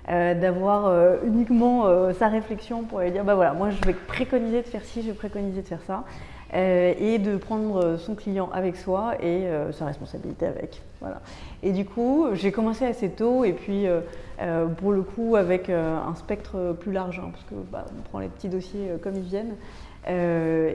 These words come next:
et, euh, en essayant quand même, euh, euh, de le faire au mieux et de ne surtout jamais travailler une matière que je ne sais pas faire, hein,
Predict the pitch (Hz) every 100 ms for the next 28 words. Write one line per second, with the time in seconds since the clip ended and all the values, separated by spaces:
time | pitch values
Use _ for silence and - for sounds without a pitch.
0 | - 180 180 165 156 151 147 143 143 147
1 | 156 160 175 170 175 165 165 180 156 147
2 | 147 151 - - - 151 156 165 190 208
3 | 180 175 175 196 190 156 180 170 156 -
4 | 214 - 196 180 190 190 190 202 190 196
5 | 175 170 190 - - 143 - 226 202 -
6 | 185 349 - -